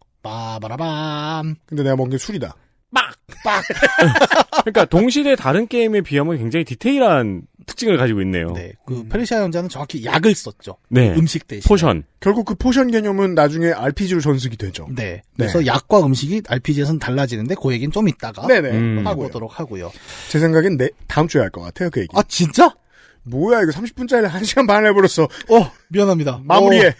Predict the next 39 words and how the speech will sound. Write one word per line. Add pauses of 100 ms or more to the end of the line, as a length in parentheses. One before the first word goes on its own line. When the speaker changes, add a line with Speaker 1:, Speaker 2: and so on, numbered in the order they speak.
(240)
Speaker 2:
오늘
거. (160)
Speaker 1:
네,
아,
이게,
어,
야,
야,
이거
큰일
났네. (200)
Speaker 2:
망했다.
Speaker 1:
어, (120)
아,
내가
이래갖고
아까
아침에
내가
떠드는
게
아니었어.
내가
이제,
뭐야,
저기
사무실에서.
Speaker 2:
그게
뭔
소리야,
지금
제가
상황을
설명해드릴게요,
청취자
여러분. (680)
손이상이
녹음을
시작하고